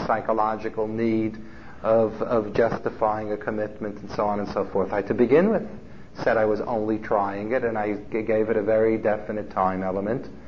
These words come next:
Okay? The reality is, is that the experience works even if you give it a time element. It's not when you don't give it a ti-, time element.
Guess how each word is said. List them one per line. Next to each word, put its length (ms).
Okay? 320
The 100
reality 600
is, 280
is 240
that 220
the 100
experience 720
works 320
even 340
if 180
you 60
give 180
it 80
a 40
time 320
element. 400
It's 220
not 200
when 140
you 80
don't 200
give 120
it 80
a 40
ti-, 560
time 260
element. 300